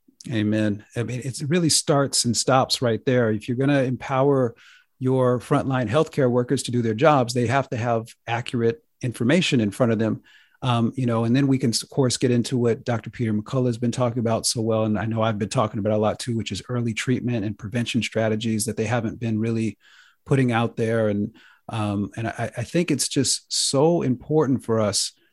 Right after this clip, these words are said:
to really step back and evaluate what have we done wrong. And if we handled something right in two thousand three, why didn't we just follow the same playbook? Why did we go to a completely new playbook, uh, that was untested and unproven? This is the worst time to, to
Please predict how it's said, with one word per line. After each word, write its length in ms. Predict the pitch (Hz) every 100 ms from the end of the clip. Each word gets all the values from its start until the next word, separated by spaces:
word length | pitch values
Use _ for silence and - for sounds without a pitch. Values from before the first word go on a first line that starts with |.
| _
to 200 | - 131
really 400 | 117 117 151 160
step 360 | 139 - 143 -
back 340 | 120 131 123
and 80 | 123
evaluate 600 | 117 117 120 123 120 117
what 160 | 101 139
have 140 | 143
we 100 | 131
done 260 | 120 113 104
wrong. 400 | 104 139 123 107
And 140 | 104 -
if 160 | 110 -
we 140 | 123
handled 380 | 95 175 185 147
something 560 | - 147 - 143 123 -
right 340 | 117 160 156
in 120 | 120
two 180 | 107 147
thousand 380 | 131 123 120 107
three, 260 | 147 160 127
why 220 | 120 156
didn't 220 | 196 156
we 100 | 151
just 220 | 151 127
follow 320 | - 147 147
the 100 | 131
same 260 | 120 147 113
playbook? 480 | - 175 214 - - - _ - _
Why 160 | - 160
did 140 | 202
we 100 | 180
go 320 | 151 151 160 156
to 220 | - 143
a 40 |
completely 480 | - 135 160 139 139
new 380 | 123 143 147 135
playbook, 540 | - 170 170 117 107 - _ _ _ -
uh, 200 | 131 127
that 280 | 131 123
was 240 | 135 123 - _
untested 560 | 147 147 139 156 131 139
and 80 | 123
unproven? 460 | 123 - 185 127
This 160 | 139 -
is 160 | 143 139
the 160 | 135
worst 320 | 123 165 160
time 280 | - 151 143
to, 220 | 127 120 104
to 520 | - 135 123 117